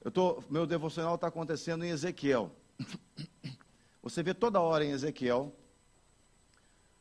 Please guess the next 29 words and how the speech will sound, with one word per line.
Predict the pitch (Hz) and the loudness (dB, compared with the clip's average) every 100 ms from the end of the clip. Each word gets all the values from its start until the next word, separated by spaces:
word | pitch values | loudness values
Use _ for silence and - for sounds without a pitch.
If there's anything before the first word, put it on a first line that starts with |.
| _ _ _ _ | _ _ _ _
Deus | 117 180 190 | 2 4 2
dizendo | 160 180 170 | 0 -2 -2
assim, | - | -2
ó, | 147 107 90 - _ _ _ | 0 0 -4 -16 _ _ _
"Fala | - 185 220 | 0 4 4
pra | 214 196 | 4 4
nação | 190 160 - 156 131 | 2 0 0 0 0
tal", | - 151 165 101 85 _ _ | 2 4 4 2 -6 _ _
por | - 135 | -4 -2
exemplo, | 127 | -2
nação | 127 127 170 | -2 -4 -4
de | 147 | -6
Tiro, | - - 165 110 80 _ _ _ _ _ _ _ _ _ - | -8 -2 -2 -2 -8 _ _ _ _ _ _ _ _ _ -6
"porque | 147 143 - 156 175 180 - | -6 -2 0 2 0 -2 -8
vocês | 123 143 - 160 | -6 -6 -4 -4
disseram, | 143 131 139 131 113 | -4 -6 -2 -2 -2
'Bem | 104 104 175 226 | -2 2 2 2
feito | - - 143 143 143 143 101 90 - _ _ - | -2 -6 -2 0 0 -4 -12 -14 -18 _ _ -18
o | |
que | - | -8
Deus | 117 143 139 | -2 -2 -4
fez | - 127 156 156 - _ _ | -6 -4 -4 -6 -16 _ _
contra | 135 139 139 | -6 -6 -6
Israel.'" | 123 123 101 87 - - | -6 -2 -2 -6 -16 -20
Porque | - 143 185 | -14 -6 -4
você | 180 180 | -4 -6
disse, | 139 117 | -6 -6
"Bem | 113 143 | 0 0
feito", | 131 - 139 165 170 | -2 -2 -2 -2 -6